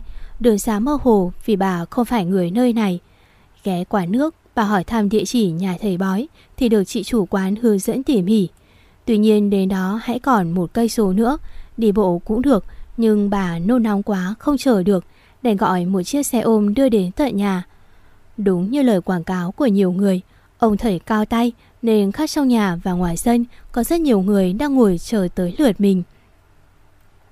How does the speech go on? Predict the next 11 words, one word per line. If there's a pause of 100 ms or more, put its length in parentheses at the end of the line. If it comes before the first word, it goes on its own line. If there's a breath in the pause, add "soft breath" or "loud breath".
(840 soft breath)
Mẹ
Vũ
rón
rén
đi
vào, (300 soft breath)
ngồi
chờ
bên
ngoài
sân